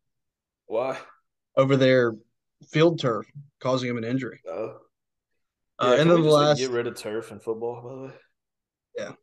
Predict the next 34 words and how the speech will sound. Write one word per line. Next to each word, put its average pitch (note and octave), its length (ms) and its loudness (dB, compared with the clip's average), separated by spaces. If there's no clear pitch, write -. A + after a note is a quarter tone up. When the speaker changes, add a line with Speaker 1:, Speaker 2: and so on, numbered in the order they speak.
Speaker 2:
I, B2+ 60 -8
I - 20 -6
think C3+ 200 -2
we're A2+ 140 -8
close. A#2 400 -4
Speaker 1:
The A2+ 80 -18
Titans D#3+ 380 -6
are D3 60 -8
supposed E3 280 -8
to E3 60 -20
be D3 120 -14
putting C#3+ 240 -12
in E3 140 -14
turf E2+ 260 -18
next - 220 -20
year. - 120 -20
Speaker 2:
Yeah, D#3 280 6
I D3+ 100 -2
think G#3+ 320 2
there's, F3+ 200 4
like, C#3+ 140 0
a B2 60 -2
new B2 880 -2
style B2 580 -6
of A2+ 140 -10
turf B2 200 -6
that's B2 140 -8
supposed - 300 -6
to A#2+ 160 -4
be, A2+ 340 -10
to, - 100 -16
supposed C3+ 440 -4
to, A#2+ 120 -2
like, A2+ 260 -6